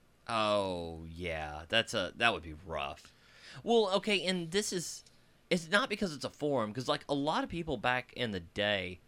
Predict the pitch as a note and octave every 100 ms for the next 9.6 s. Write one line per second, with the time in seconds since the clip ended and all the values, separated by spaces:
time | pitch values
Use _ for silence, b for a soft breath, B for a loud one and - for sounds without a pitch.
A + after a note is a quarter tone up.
0 | b b b b C#3+ D3+ - D3+ A#2+ -
1 | F#3 - D3+ A#2+ - - B2 D#3 G#2+ F#2+
2 | G#2 - G#2 A#2 G#2+ C3+ G#2 G#2+ B2 G2
3 | E2 G#2 B2+ - G#2+ B2 F#2 - A#2+ A#2+
4 | E2+ E2 - b b b b - G2+ F#2+
5 | F#2 F#2 G#2 B2 - - A#2 B2 A#2+ F#2
6 | C3+ G2+ G2+ G2+ B2 A#2 G2 A2+ G2+ G2
7 | A2 A2 A2 A#2+ - B B C3 B2+ C3+
8 | C#3+ B2 A2+ G#2 F#2 D2 A2+ D3+ - G2
9 | F2 F2 E2+ F2 F2+